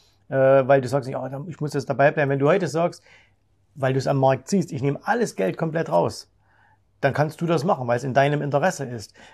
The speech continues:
Die Bank kann das gar nicht machen, weil es wäre gegen ihr Interesse. Wenn die dich ans-, anrufen und sagen, „Hey Stefan,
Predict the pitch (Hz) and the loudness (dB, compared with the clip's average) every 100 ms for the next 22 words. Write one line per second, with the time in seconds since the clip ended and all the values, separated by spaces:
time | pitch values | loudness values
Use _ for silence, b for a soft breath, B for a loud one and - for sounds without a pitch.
0 | B 117 135 151 143 - 226 202 - 131 | B -2 -2 -2 -4 -4 -2 -4 -4 -4
1 | 127 113 139 143 185 139 139 131 131 113 | -4 -4 -2 -2 0 -2 -2 0 -2 0
2 | 160 147 147 160 147 143 190 147 123 131 | -4 -2 -4 -4 -2 -2 -2 -2 -4 -2
3 | 127 143 139 180 208 165 165 156 160 165 | -2 -4 -4 0 2 2 -2 -4 -4 -4
4 | 175 175 190 | 0 0 -2